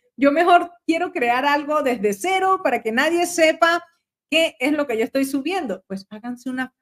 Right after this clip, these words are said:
página de Facebook o una fanpage.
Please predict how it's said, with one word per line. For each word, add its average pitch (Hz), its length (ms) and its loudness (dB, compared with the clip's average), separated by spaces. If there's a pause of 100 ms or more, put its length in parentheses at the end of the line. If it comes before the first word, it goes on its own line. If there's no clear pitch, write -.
(120)
página 254 460 -4
de 208 120 -2
Facebook 254 500 -4
o 208 80 -4
una 202 260 -4
fanpage. 226 640 -4